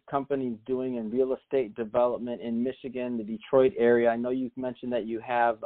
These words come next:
uh, you're working with, on some government projects, got a lot of development going on. Um, so really pumped to hear about all of that. But let's start a little bit,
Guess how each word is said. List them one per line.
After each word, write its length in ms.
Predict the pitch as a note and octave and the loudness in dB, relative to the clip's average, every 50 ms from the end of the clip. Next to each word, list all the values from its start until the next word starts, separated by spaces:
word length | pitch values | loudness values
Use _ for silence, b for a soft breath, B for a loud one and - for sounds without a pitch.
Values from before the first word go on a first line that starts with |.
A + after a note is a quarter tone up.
| - - | -8 -4
uh, 280 | G#2+ G#2+ G#2+ G#2 G2+ G2+ | -2 0 0 0 0 -2
you're 140 | G2+ A2 A2 | -4 -6 -4
working 320 | G#2+ A#2+ A#2+ - - A#2+ | -2 -2 -4 -4 -4 -6
with, 100 | A#2 A#2 | -4 -4
on 140 | A2 A2 A2 - | -4 -4 -6 -8
some 160 | - G#2+ G#2 G#2 | -8 -8 0 2
government 460 | D3+ D3 C#3+ C#3+ C#3 C#3 C#3 - - - | 4 4 4 4 0 -2 -4 -4 -4 2
projects, 560 | - C#3+ C3+ C3+ C3+ C3 - C#3 C3 - _ - | 4 4 6 4 4 2 0 -2 -2 -2 _ -6
got 120 | C3+ B2+ | -4 -2
a 20 | B2 | 0
lot 240 | A#2+ A#2+ A#2+ A#2+ A#2 | 0 0 0 -2 -2
of 120 | G#2+ F#2+ | -6 -8
development 580 | A2 G2+ G2 A2+ A#2+ C3+ C#3 - A2 A2 G#2 F#2+ | -10 -6 -2 2 2 2 2 0 -4 -12 -10 -10
going 320 | G#2+ G#2+ G#2+ G#2 G2+ G#2 | -8 -8 -8 -8 -8 -8
on. 300 | A2 A2 A2 A2+ A#2 A#2 - _ _ _ _ _ | -6 -6 -6 -6 -8 -10 -12 _ _ _ _ _
Um, 260 | - - A2 G#2+ A2 A2 | -8 -6 -4 -4 -4 -4
so 100 | - B2+ | -4 -4
really 260 | B2+ D3 E3+ D#3+ D3 | -2 0 0 0 -2
pumped 280 | - - C#3+ C#3+ B2+ - | -2 -2 -2 -2 -2 -4
to 60 | A#2 A2 | -6 0
hear 120 | A#2+ C#3 | 2 2
about 240 | B2+ A#2 B2 A#2+ A#2+ | 2 4 4 4 6
all 180 | A#2+ A#2 A#2 A#2 | 6 4 2 0
of 100 | A2 G#2 A2 | -4 -6 -4
that. 300 | A#2+ A#2+ B2+ C3+ B2 - - _ - | -4 -2 -2 -2 -4 -6 -10 _ -4
But 200 | - A#2 F#2+ A#2+ | -4 -4 -2 -2
let's 200 | C3+ D#3+ F3+ - _ _ | -2 -4 -4 -6 _ _
start 280 | _ - G#3 G#3+ G3 - | _ -2 -2 0 0 0
a 60 | C3+ | -2
little 260 | C#3+ D3+ D#3+ D#3 D#3 | -2 -2 -2 -2 -2
bit, 240 | C#3+ D3 D3+ C#3+ B2 | -2 -2 -2 -2 -2